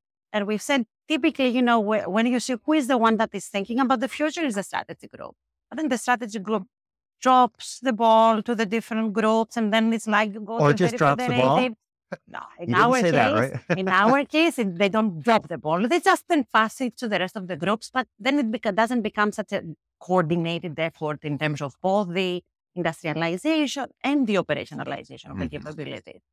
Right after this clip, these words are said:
Speaker 1: But when you have the groups together, the handoffs are seamless. So the design, strategy leads transformation supports, execution transformation leads strategy supports.
Speaker 2: Yeah.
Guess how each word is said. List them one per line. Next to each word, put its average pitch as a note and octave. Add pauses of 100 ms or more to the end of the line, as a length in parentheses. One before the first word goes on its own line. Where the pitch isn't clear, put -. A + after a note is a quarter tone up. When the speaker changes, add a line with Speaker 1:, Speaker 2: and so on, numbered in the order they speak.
(280)
Speaker 1:
But G#3+
when D#4
you D#4+
have B3
the F3+
groups G#3+
together, F3 (500)
the F#3
handoffs D4
are C#4
seamless. - (500)
So D3+ (300)
the D#3+
design, G#3 (100)
strategy G#3+
leads A#3
transformation G3+
supports, B3
execution A3
transformation G3+
leads G3+ (140)
strategy E3 (360)
supports. - (100)
Speaker 2:
Yeah. F2+